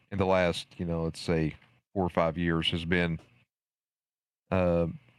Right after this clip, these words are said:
seeing what's successful, what people are gravitating towards, these niches that, you know, you take pub G, for example, you know, didn't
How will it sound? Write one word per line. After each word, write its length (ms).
seeing 320
what's 240
successful, 640
what 260
people 300
are 60
gravitating 760
towards, 500
these 240
niches 540
that, 180
you 120
know, 380
you 100
take 280
pub 280
G, 180
for 300
example, 560
you 80
know, 240
didn't 420